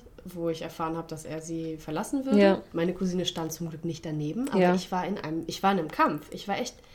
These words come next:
Speaker 2: Mhm.
Speaker 1: „Soll ich's ihr sagen?
Speaker 2: Ja, ja.
Speaker 1: Soll ich's
Speaker 2: Mhm,
Speaker 1: ihr nicht
Speaker 2: mhm, mhm.
Speaker 1: sagen? Vielleicht denkt sie ja genauso.
Speaker 2: Aha.
Speaker 1: Vielleicht würde sie ihn auch verlassen, würde
Speaker 2: Mhm.
Speaker 1: er sich jetzt nicht mehr den Schwanz rasieren.
Speaker 2: Mhm, mhm, mhm.
Speaker 1: I don't know.“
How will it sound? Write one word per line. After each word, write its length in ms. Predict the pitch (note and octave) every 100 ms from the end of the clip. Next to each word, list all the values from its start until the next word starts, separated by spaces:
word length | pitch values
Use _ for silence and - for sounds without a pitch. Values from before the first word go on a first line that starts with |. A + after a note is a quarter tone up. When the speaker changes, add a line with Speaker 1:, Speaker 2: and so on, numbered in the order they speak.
| -
Speaker 2:
Mhm. 340 | G#3 G3+ G#3 G#3+
Speaker 1:
„Soll 200 | G#3 F#3+
ich's 160 | F#3+
ihr 100 | E3+
sagen? 480 | E3 E3+ G#3+ B3 C4
Speaker 2:
Ja, 200 | G3+ G3
ja. 260 | G3 G3 G#3
Speaker 1:
Soll 160 | G3+
ich's 80 | F#3
Speaker 2:
Mhm, 60 | G#3+
Speaker 1:
ihr 120 | G#3
nicht 200 | G#3+ G#3
Speaker 2:
mhm, 60 | G#3
mhm. 60 |
Speaker 1:
sagen? 200 | G#3 A#3+ A#3+ -
Vielleicht 280 | - D3+ E3+
denkt 200 | D#3+ D#3
sie 100 | D#3+
ja 80 |
genauso. 580 | D#3 D#3+ E3+ A#3+ C4+ C#4 C#4 -
Speaker 2:
Aha. 400 | F#3+ F#3+ G3 G3+ -
Speaker 1:
Vielleicht 320 | - F3 D#3 F#3+
würde 200 | F3+ F3+
sie 120 | E3+
ihn 140 | E3+
auch 140 | C3+ G#3
verlassen, 480 | B3 A#3+ B3+ B3 A3
würde 160 | G3
Speaker 2:
Mhm. 60 | F#3 F#3+
Speaker 1:
er 80 |
sich 180 | G3+ A3
jetzt 180 | A3+ -
nicht 120 | A3 A3
mehr 80 |
den 120 | G#3+ G3+
Schwanz 360 | - G#3 G3+
rasieren. 360 | G3+ G3 G#3 G3+
Speaker 2:
Mhm, 400 | G3+ F#3+ G3+ G#3 -
mhm, 400 | G3 F#3+ F#3+ G#3
mhm. 240 | - F3+ F#3
Speaker 1:
I 100 | F#3+
don't 140 | G3
know.“ 320 | A#3+ E4 G4